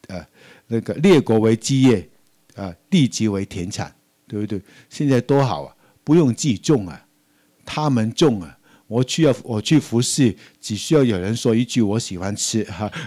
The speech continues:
<laughs> 那个七个小时以外的那个路程就送过来，哎，就送过来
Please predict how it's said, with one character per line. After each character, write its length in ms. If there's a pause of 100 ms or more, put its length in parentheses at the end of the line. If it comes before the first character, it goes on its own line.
(140)
<laughs> 320
那 120
个 160 (160)
七 240
个 140
小 200
时 160
以 160
外 160
的 240 (100)
那 120
个 140
路 200
程 220
就 160
送 320
过 180
来， 200
哎， 240 (560)
就 120
送 300
过 160
来 220